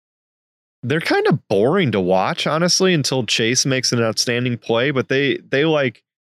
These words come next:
they do a lot of ball control. Like, they'll just give the, they have no problem on first down, just turn around and give them the, the ball to Joe Mixon and have him run two and a half yards and falling down. Like, they're, they're totally cool with kind of a slow, methodical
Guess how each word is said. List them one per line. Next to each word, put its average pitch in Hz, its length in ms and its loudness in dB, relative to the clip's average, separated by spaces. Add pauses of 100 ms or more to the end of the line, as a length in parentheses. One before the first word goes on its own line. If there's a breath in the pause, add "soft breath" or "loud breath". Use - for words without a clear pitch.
(520)
they 139 100 0
do 202 180 0
a - 20 4
lot 147 200 2
of 120 120 -4
ball 110 240 2
control. 147 600 0 (160)
Like, 107 180 -2
they'll 135 140 0
just 123 180 -2
give 127 160 -2
the, 113 240 0
they 139 140 0
have 143 100 0
no 135 200 0
problem 120 420 0
on 107 180 0
first 110 320 -2
down, 107 260 0
just 92 140 -2
turn 117 120 -2
around 104 200 0
and 95 60 -2
give 98 140 -2
them 92 140 -2
the, - 40 -20 (380)
the 107 60 -2
ball 107 220 0
to 98 40 0
Joe 98 220 -2
Mixon 98 320 -2
and 92 100 -4
have 101 180 -2
him 92 160 -4
run 92 280 -2
two 104 160 0
and 92 80 0
a - 40 0
half 92 220 -4
yards 98 360 -2
and - 120 -12
falling 104 320 -2
down. - 320 -6 (340)
Like, 110 140 -2
they're, 131 180 0
they're 143 140 0
totally 147 400 0
cool 110 340 2
with 98 300 0 (480)
kind 127 180 -4
of 117 60 0
a 104 60 -4
slow, 123 480 2
methodical 107 960 0